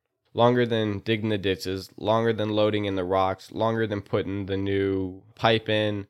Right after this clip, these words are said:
And then once you get all of that completed, like I said, you take the Sand Pro, you go around, level everything out, and you have to spray the sand down with water.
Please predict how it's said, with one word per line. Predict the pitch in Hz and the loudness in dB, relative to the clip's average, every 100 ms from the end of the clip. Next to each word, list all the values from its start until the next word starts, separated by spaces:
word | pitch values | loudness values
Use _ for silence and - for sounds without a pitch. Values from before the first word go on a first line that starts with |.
| _ _ 127 | _ _ 0
And | 135 | 2
then | 127 117 87 87 | 2 -2 -6 -4
once | 135 - 185 | -4 -4 -6
you | |
get | 143 127 | 0 0
all | 107 107 110 | 2 2 2
of | 101 | 2
that | 107 - | -2 -2
completed, | 101 - 135 127 123 113 - | -6 -2 -2 0 -2 -4 -10
like | - 101 | -6 -4
I | 98 | -4
said, | 110 98 | -2 -2
you | 95 | 0
take | 120 104 | -2 -2
the | 104 | -4
Sand | - 110 110 | -2 0 0
Pro, | 110 107 | 0 0
you | 104 101 | 2 0
go | 107 104 | 0 2
around, | 104 104 104 104 104 104 - _ _ _ _ - | 2 2 2 0 -2 -4 -10 _ _ _ _ -6
level | 107 113 107 110 | 0 2 2 0
everything | 107 110 104 104 | 0 -2 -2 0
out, | 113 117 107 _ _ _ _ _ _ _ | 0 0 -2 _ _ _ _ _ _ _
and | 107 110 107 107 104 104 - | 0 2 2 2 0 -4 -8
you | 101 107 | -8 -2
have | 104 101 - | 0 0 -2
to | 101 98 | -6 -6
spray | - 120 120 120 | -4 2 2 2
the | 110 | -2
sand | - 107 104 | -2 -2 0
down | 98 98 98 | 0 0 -2
with | 90 - | -4 0
water. | 101 104 92 | 4 4 2